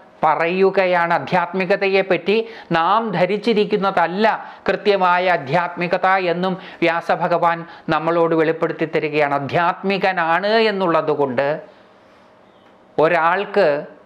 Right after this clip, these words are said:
തിക്തങ്ങളായിട്ടുള്ള ജീവിതാനുഭവങ്ങൾ ഉണ്ടാവുകയില്ല എന്ന്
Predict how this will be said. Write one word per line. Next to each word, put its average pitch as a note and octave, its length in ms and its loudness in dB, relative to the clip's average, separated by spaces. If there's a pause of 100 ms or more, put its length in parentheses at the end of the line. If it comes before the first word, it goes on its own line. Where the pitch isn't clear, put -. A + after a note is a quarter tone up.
(280)
തിക്തങ്ങളായിട്ടുള്ള F#3+ 1300 0
ജീവിതാനുഭവങ്ങൾ F#3 1300 2
ഉണ്ടാവുകയില്ല F3+ 1120 0
എന്ന് F3 400 0